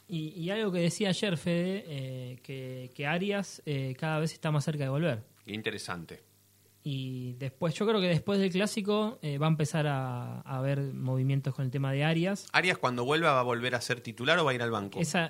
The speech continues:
Speaker 1: esa es mi duda también. Saber, capaz que Gómez va a tener una transición donde Arias vaya al banco,
Speaker 2: Mm.
Speaker 1: uno, dos, dos partidos.
Speaker 2: ¿El torneo termina cuando empieza el Mundial?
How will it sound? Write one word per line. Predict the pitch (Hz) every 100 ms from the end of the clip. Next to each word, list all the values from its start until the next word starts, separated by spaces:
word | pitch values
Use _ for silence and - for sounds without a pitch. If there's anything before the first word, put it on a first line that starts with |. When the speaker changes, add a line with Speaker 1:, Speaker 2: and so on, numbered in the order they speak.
| -
Speaker 1:
esa | 202 208
es | 170
mi | 165 151
duda | 147 135 123
también. | 120 117 110 - _ -
Saber, | - 139 156 165
capaz | 156 165 -
que | 185 156
Gómez | 151 170 165
va | 156
a | 151
tener | 156 160 156 -
una | 170 151 147
transición | 147 143 143 190
donde | 165 139
Arias | 151 170 156 - 143
vaya | 165 175 175
al | 175
banco, | 196 190 208 220 -
Speaker 2:
Mm. | - 101 95 - - _ -
Speaker 1:
uno, | 175 170
dos, | 175 170 165
dos | 180
partidos. | 175 175 220 226 233 262 -
Speaker 2:
¿El | 151
torneo | 151 208 247
termina | 175 143 151
cuando | 127 113
empieza | 110 117 110
el |
Mundial? | 101 104 151